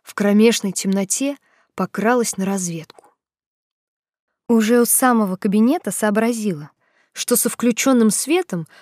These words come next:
оно как-то поудобнее будет. Поспешно сунулась в дверной проём, непонятным образом оказавшийся открытым, одновременно нащупывая выключатель, нажала клавишу и со всего маху врезалась головой во что-то жёсткое.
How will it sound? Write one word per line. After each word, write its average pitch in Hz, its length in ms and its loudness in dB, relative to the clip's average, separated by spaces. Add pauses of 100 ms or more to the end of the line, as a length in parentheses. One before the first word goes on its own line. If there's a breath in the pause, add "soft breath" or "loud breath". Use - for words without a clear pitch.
оно 214 260 2
как-то 233 300 0
поудобнее 185 640 -2
будет. 165 400 -6 (680)
Поспешно 196 680 0
сунулась 196 500 2
в 165 40 -4
дверной 185 360 2
проём, 185 500 0 (380 soft breath)
непонятным 220 800 2
образом 185 480 0
оказавшийся 185 680 -2
открытым, 202 520 -2 (280 loud breath)
одновременно 220 640 4
нащупывая 214 640 2
выключатель, 214 720 -2 (300 loud breath)
нажала 220 380 4
клавишу 285 640 0 (220 loud breath)
и 233 80 0
со 220 160 -2
всего 262 480 0 (240 loud breath)
маху 269 400 4
врезалась 208 580 2
головой 220 480 6
во 208 100 4
что-то 214 360 0
жёсткое. 180 640 -2